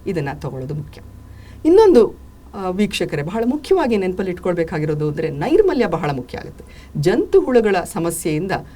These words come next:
ಅನಿಮಿಯಾ ಬರೋದು ಬಹಳ ಹೆಚ್ಚಾಗಿದೆ. ಹಾಗಾಗಿ ವರ್ಮ್ ಇನ್ಫೆಸ್ಟೇಷನ್ ಅಂತ ಹೇಳ್ತೀವಿ, ಜಂತು ಹುಳುಗಳ ಬಾಧೆ.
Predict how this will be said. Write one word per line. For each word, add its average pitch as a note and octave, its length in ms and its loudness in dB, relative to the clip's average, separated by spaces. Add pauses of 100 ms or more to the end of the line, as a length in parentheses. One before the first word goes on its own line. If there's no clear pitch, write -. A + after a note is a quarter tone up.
(260)
ಅನಿಮಿಯಾ G#3+ 520 0 (140)
ಬರೋದು E3 360 2
ಬಹಳ C#3+ 280 -4
ಹೆಚ್ಚಾಗಿದೆ. B2 440 -10 (240)
ಹಾಗಾಗಿ C#3+ 380 -4
ವರ್ಮ್ F3+ 280 0
ಇನ್ಫೆಸ್ಟೇಷನ್ E3+ 640 -2
ಅಂತ A3 140 -6
ಹೇಳ್ತೀವಿ, G#2+ 340 -10 (220)
ಜಂತು F#3 320 -2
ಹುಳುಗಳ C#3+ 280 -4
ಬಾಧೆ. - 300 -8